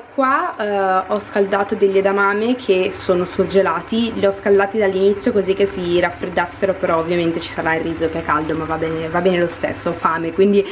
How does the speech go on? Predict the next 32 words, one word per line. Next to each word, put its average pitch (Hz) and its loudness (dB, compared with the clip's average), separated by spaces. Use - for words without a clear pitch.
non 269 4
aspetterò 254 -2
sicuramente 220 -2
che 202 -2
si 196 2
raffreddi 180 0
il 170 0
riso. 175 0
Gli 240 2
edamame 285 2
in 254 -2
realtà 220 -4
non 202 -2
so 214 -2
se 214 -2
li 196 2
ho 190 4
fatti 202 -4
bene, 196 4
ho 202 0
seguito 196 0
le 196 4
istruzioni, 196 0
ma 190 4
di 185 0
sapore 185 2
sono 180 -4
completamente 185 2
diverse 175 0
rispetto 165 -4
a, 170 0
mm, 175 -6